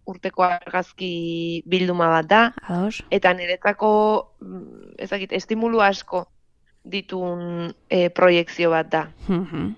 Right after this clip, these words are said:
Speaker 1: Eta leku askotara eramaten zaitun proiekzio bat da, eta batez ere, Anderrekin askotan hitz egin deten zerbait da, eh, nolako, eh,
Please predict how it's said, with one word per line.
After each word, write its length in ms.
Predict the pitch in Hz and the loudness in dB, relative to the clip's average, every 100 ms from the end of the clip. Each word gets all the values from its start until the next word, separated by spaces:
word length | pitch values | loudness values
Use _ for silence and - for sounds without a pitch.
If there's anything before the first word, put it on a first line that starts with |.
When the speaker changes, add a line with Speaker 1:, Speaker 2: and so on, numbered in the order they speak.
| - | -2
Speaker 1:
Eta 160 | 175 | 2
leku 220 | 180 180 | 2 4
askotara 440 | 208 196 190 190 185 | 2 2 -4 -4 -2
eramaten 400 | 180 175 175 175 | -2 -4 -6 -8
zaitun 360 | 180 170 170 175 | -6 -8 -8 -8
proiekzio 500 | 175 175 165 - 175 | -4 -2 -4 -2 0
bat 140 | 165 | 2
da, 140 | 170 | 2
eta 160 | 170 175 | 2 2
batez 320 | 175 185 196 | 0 -2 -6
ere, 240 | 214 226 226 - - _ - - | -2 -4 -6 -18 -20 _ -12 -4
Anderrekin 460 | 190 196 208 208 | 0 0 -2 -2
askotan 420 | 190 185 202 202 190 | -4 -4 -4 -4 -4
hitz 140 | 180 | -4
egin 420 | 185 185 180 180 - | -4 -2 -6 -8 -8
deten 440 | 185 180 185 180 | 0 2 2 0
zerbait 420 | 175 180 180 190 180 | 2 4 4 4 4
da, 240 | 196 - _ _ | 4 2 _ _
eh, 420 | - 170 - - - _ _ _ 196 | -6 -6 -6 -10 -14 _ _ _ -10
nolako, 1200 | 196 190 202 220 226 - _ _ - 226 220 - _ _ _ _ _ _ _ - | -2 2 4 6 4 0 _ _ 0 0 0 -8 _ _ _ _ _ _ _ -8
eh, 560 | 196 185 175 165 165 | -4 -2 0 -2 -4